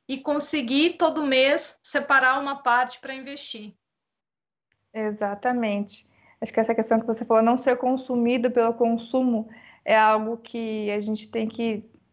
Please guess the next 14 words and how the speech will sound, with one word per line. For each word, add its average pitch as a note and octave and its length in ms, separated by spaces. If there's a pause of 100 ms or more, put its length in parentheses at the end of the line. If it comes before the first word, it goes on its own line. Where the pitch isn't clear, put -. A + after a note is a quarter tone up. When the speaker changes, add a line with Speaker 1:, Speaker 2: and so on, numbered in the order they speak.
(140)
Speaker 2:
trabalhar B3 560
muito C#4 400
hoje A#3+ 160
em A#3 100
dia, G3+ 300
né? G3 160
Até G3+ 280
um A#3+ 120
comentário G#3+ 540
aqui G#3+ 120
do G3 140
chat, A#3+ 500
né? G#3+ 220
O, G#3 300